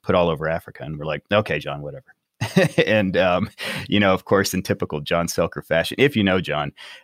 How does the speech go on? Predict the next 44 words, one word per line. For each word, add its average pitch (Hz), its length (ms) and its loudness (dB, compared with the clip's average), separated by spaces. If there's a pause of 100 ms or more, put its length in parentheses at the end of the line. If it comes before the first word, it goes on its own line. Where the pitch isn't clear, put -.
(120)
he's 104 240 2
a 95 140 2
very 98 260 2
charismatic 90 720 0
and 80 140 -4
a 78 40 -2
very 90 240 -2
persuasive 80 600 -6
guy. 78 220 -2
And 78 180 -6
so, 76 200 -4
you 69 140 -4
know, 85 140 0
he 92 100 -4
kept - 280 -4
at 76 160 -2
us - 120 -8
and 82 80 -4
we're 80 80 -6
like, 85 140 0
"Okay, 107 320 4
well, 90 140 2
let's 92 180 0
talk 85 220 0
about 76 220 -4
this. - 180 -8
We're 95 120 2
working 98 240 2
on 85 120 2
this 78 180 -6
weather 78 160 -2
station - 420 -6
anyway." 71 380 -8
And 73 100 -8
so 78 200 -6
we 78 260 -4
got 85 220 2
involved 80 320 2
with 80 100 -6
those 80 220 0
guys 80 440 2
and, 73 280 -4
and 80 260 0
really 101 300 4